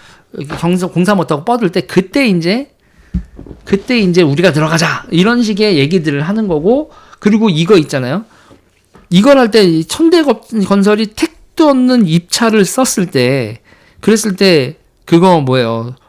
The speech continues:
그, "야, 이거 니네 못 믿겠는데." 하는데 그, 그걸 어떻게 한 거예요?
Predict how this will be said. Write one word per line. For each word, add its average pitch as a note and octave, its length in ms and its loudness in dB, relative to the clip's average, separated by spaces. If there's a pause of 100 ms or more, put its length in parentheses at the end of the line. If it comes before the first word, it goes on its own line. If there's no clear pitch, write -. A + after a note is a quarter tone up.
(180)
그, C#3 460 2 (220)
"야, - 100 -4
이거 A#3+ 240 2 (180)
니네 B3+ 220 4
못 D#3 220 2
믿겠는데." C4+ 560 2
하는데 F#3 340 0
그, G3 220 0
그걸 F3 720 2
어떻게 C3 280 -2
한 C#3+ 100 -2
거예요? A#2+ 200 -6